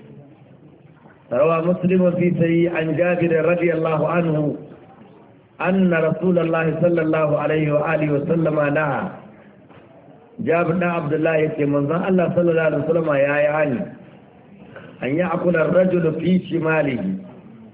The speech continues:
mutum ya ci abinci da hannunsa na hagu,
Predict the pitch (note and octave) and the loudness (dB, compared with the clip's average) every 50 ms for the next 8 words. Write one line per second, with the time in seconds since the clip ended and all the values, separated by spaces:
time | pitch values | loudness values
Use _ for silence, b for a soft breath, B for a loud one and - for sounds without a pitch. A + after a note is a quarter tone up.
0 | - - - - - - - - - - - E3 F3+ F3+ E3+ E3 E3+ F3+ D3 D#3 | -20 -20 -20 -20 -20 -20 -12 -10 -8 -4 -2 0 0 2 0 0 0 -2 -2 -2
1 | D3+ D3 E3+ F#3+ G3 F#3+ F#3 F3 F3 F3 D#3+ D#3 C#3 D3 D#3+ E3+ F3 F3+ F3 D#3 | 0 0 0 2 2 2 0 0 0 0 0 0 0 0 0 0 2 2 0 0
2 | D3+ D3 C3+ C#3 C3+ C3+ C3+ C3 B2+ C3+ C3+ | 0 0 0 0 0 0 0 0 0 -2 -4